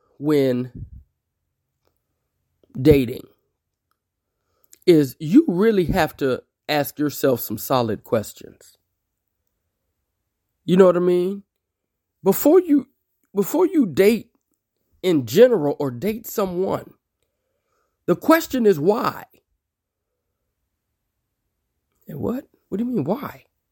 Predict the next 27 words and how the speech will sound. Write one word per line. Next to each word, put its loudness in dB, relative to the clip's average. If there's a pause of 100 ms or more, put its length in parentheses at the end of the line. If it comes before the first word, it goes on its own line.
(480)
Shouldn't 0
it 0
be 0
obvious? 0
You -6
want 2
to -6
be -4
with -10
somebody? -2 (540)
You -6
want 6
a 2
relationship? -2 (640)
You -6
want 4 (540)
sex? -2
You -6
want 2 (2250)
companionship? 2 (360)
You -10
want 0
to -12
spend 2
time -6
with -2
someone? -8